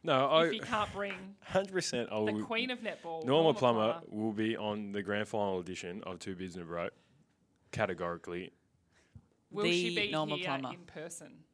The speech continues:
Speaker 1: Uh, I can ask, but probably not. But yeah, she's. I
Speaker 3: So
Speaker 1: don't know.
Speaker 3: what sort of steps will you take this week to ensure that she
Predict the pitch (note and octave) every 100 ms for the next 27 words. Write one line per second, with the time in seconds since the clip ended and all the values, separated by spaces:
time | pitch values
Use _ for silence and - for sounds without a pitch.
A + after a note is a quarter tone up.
0 | _ - G2 G#2 G2+ G2+ G2 G2 G2+ F#2+
1 | F#2+ G#2 - - - - F2+ E2+ G#2 -
2 | - F2+ - _ _ _ _ _ _ D2+
3 | D2 - - - G2+ - _ G#2+ - E3
4 | - C#4 B3 - F#3+ F#3 - E3 D#3+ F3
5 | D#3 D3+ D3 D3 C#3 - D3+ C#3+ C#3 C#3
6 | C3+ C3 - _ - - C#3+ C3+ C3 C3